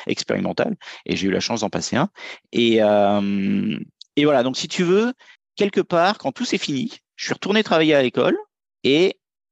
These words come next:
le stress, euh, qui vient avec les examens, donc le bac de, de français, a dû être l'élément déclencheur, si tu veux, de ces crises de panique,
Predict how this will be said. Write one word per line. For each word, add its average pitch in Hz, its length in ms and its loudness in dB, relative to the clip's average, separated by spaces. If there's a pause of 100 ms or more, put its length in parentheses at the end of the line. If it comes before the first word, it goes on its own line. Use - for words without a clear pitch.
le 135 120 0
stress, - 640 -2 (220)
euh, 98 220 -4
qui - 120 -10
vient 101 140 -2
avec 104 180 -4
les 101 100 0
examens, 101 320 -2
donc 98 180 -10
le 95 60 -6
bac 92 140 -4
de, 92 100 -12 (420)
de 117 100 0
français, 156 380 -2 (280)
a - 80 2
dû 139 100 -2
être - 140 -2
l'élément 143 280 4
déclencheur, 139 540 -2
si - 100 -10
tu - 120 -10
veux, 120 60 -2
de 101 60 -8
ces - 140 -8
crises 123 220 -4
de 123 40 2
panique, 107 440 -4